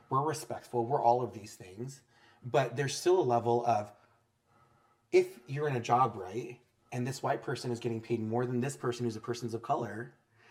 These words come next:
right, is this person going to go to H R and be like, "Hey, wait a minute, this ain't fair that I'm making more money than this person," even though it's, it's unfair, 'cause I've seen it happen in, in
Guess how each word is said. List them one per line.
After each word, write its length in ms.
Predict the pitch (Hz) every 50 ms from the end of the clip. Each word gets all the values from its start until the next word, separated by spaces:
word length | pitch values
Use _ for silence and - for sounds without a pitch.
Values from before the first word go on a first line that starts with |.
| - _ _
right, 340 | - 120 113 123 - - - - _ _ - - - _ _ _ _ -
is 240 | 160 170 160 135 117
this 260 | 113 156 202 233 - -
person 720 | - - 185 214 226 220 - - 123 107 98 98 113 120 - _ _ _ _ -
going 180 | 156 160 151
to 80 | 151 143
go 160 | 127 160 180
to 140 | 170 147 143
H 200 | 147 139 - 180
R 160 | 180 185 165
and 80 | 151 135
be 80 | 139
like, 180 | 139 - 120 -
"Hey, 160 | - 196 180
wait 220 | 175 196 185 -
a 40 | -
minute, 400 | 170 151 127 113 107 - - - - _ _ _ _ _ -
this 260 | 113 160 233 233 - -
ain't 180 | 370 - 123 -
fair 200 | - 127 120 117
that 100 | 117 117
I'm 120 | 120 120
making 260 | 120 113 117 120 120
more 160 | 117 113 110
money 240 | 110 110 110 107 107
than 160 | 101 101 104 101
this 180 | 92 92 -
person," 520 | - - 107 104 - - 143 110 104 107 107 - _ _ _ _ _ _ _ _ _ _ _ _
even 300 | - 196 220 226 262 240
though 200 | 220 226 214 190
it's, 280 | 165 139 - - - - - - - _ _ _ _ _ _ _ _ _
it's 280 | - 151 143 - - - - _ _ _ -
unfair, 760 | - 240 311 349 - - - 110 95 87 95 110 143 - - - _ _ _ _ _ -
'cause 120 | 175 165
I've 140 | 170 156 147
seen 180 | - 220 226 214
it 80 | -
happen 360 | 135 127 131 117 - 123 113 110
in, 160 | 107 107 117 - 120
in 140 | 120 113 -